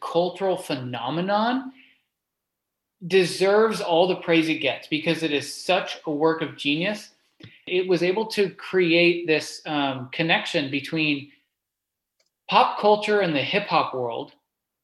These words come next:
and Broadway musicals. And it, so it brought, like, these two cultures together that would n-, have never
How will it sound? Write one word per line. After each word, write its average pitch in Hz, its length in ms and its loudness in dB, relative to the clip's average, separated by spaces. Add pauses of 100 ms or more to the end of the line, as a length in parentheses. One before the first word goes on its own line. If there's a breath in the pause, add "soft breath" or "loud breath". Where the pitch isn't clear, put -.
(380)
and 143 580 0 (920)
Broadway 180 600 4
musicals. 160 840 -4 (480)
And 185 160 -2
it, 185 120 0 (720)
so 185 180 -2
it 185 120 -4
brought, 196 240 4
like, 214 240 0
these - 360 -4
two 247 640 -4 (100)
cultures 185 580 -2
together 180 560 2
that 147 220 -2
would 147 160 -2
n-, 147 200 -4
have 147 160 -4
never 180 420 0